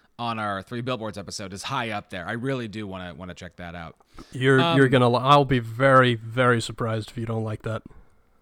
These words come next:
Speaker 1: That's, that's, well, I'm excited. I'm excited to watch it.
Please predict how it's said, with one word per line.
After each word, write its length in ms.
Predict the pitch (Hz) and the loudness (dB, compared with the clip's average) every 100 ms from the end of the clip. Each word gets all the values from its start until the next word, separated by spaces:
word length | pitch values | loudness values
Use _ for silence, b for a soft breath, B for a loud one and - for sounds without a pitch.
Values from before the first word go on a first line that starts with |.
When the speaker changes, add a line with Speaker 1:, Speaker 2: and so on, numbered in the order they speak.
| _ - | _ -12
Speaker 1:
That's, 300 | 90 - - _ | -12 -12 -20 _
that's, 260 | 92 87 - _ _ B B B B | -14 -14 -20 _ _ B B B B
well, 140 | 165 | 2
I'm 80 | 208 | 2
excited. 340 | - 180 107 90 | 0 -2 -2 -6
I'm 160 | 143 | -6
excited 260 | 139 143 135 | -6 -4 -4
to 80 | 117 | -4
watch 260 | 110 98 | -6 -8
it. 120 | 90 | -14